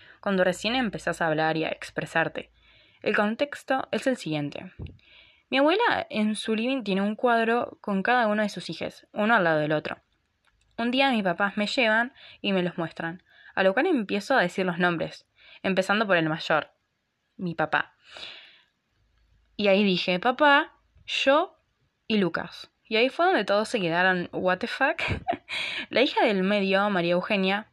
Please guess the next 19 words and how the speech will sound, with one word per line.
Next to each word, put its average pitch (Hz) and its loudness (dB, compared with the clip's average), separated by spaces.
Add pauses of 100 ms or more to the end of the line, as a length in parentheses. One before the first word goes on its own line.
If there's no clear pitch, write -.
la 175 0
cual 170 2
llevó 175 0
el 190 2
nombre, 196 0
falleció 185 -2
a 254 2
los 277 -2
tres 185 -6
años. - -4 (800)
Pero 254 6
a - -2
todo 320 2
esto, 359 -2
supuestamente, 269 -2
según 196 0
cuentan 214 -2
mis 185 -6
papás, 220 -2